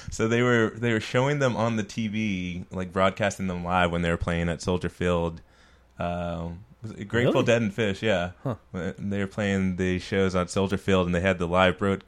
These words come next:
Speaker 1: broadcast, and all the, uh, the Deadheads or really
Speaker 2: The
Speaker 1: big
Speaker 2: people who
Speaker 1: fa-
Speaker 2: couldn't afford to go to
Speaker 1: <laughs>
Speaker 2: the show. <laughs>
Speaker 1: Yeah, the big fans who were in town but couldn't afford the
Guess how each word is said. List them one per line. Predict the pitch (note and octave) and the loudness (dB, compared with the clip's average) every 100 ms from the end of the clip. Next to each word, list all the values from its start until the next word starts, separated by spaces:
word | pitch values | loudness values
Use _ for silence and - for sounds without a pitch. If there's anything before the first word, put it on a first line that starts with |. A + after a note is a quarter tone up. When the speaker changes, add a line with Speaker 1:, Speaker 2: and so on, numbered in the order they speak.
| - | 0
Speaker 1:
broadcast, | F#2+ F#2+ - E2 D#2 - | 4 4 4 -2 -2 -2
and | F2+ | 0
all | F#2 | 0
the, | F#2 F2 | 0 -2
uh, | F2 E2 D#2+ - - _ _ - _ | 0 -2 -4 -12 -20 _ _ -20 _
the | F2+ | -4
Deadheads | F#2 F#2 F2 E2+ E2+ G2 F#2+ | 2 2 0 -2 -2 -4 -10
or | - F2+ F2 - _ _ _ _ - - F#3 _ _ | -8 -6 -8 -12 _ _ _ _ -20 -20 -20 _ _
really | A2+ G#2 A2 | -2 2 4
Speaker 2:
The | |
Speaker 1:
big | G2+ | 6
Speaker 2:
people | C#3 C3+ | 6 8
who | B2 | 8
Speaker 1:
fa- | A#2+ | 10
Speaker 2:
couldn't | C#3 A#2+ | 10 10
afford | B2+ C3 B2 | 8 8 8
to | A#2 | 8
go | C3 | 8
to | B2 | 6
Speaker 1:
<laughs> | |
Speaker 2:
the | A#2+ | 4
show. | A#2 B2 A2+ D3 C3+ D#3+ | 4 4 4 4 2 2
<laughs> | G#3 | 4
Speaker 1:
Yeah, | A2 F#2+ | 6 4
the | F#2+ A2 | 4 2
big | G#2+ B2 - | 6 6 6
fans | A2 G#2+ G2+ | 4 6 6
who | A2 | 6
were | G2 | 6
in | F#2+ | 4
town | G2 A2+ G2 F2+ | 4 4 4 4
but | F#2 | 2
couldn't | - G#2 | 0 0
afford | G2 - G2+ F#2+ F#2 | 0 0 -2 -2 -2
the | F#2+ | -2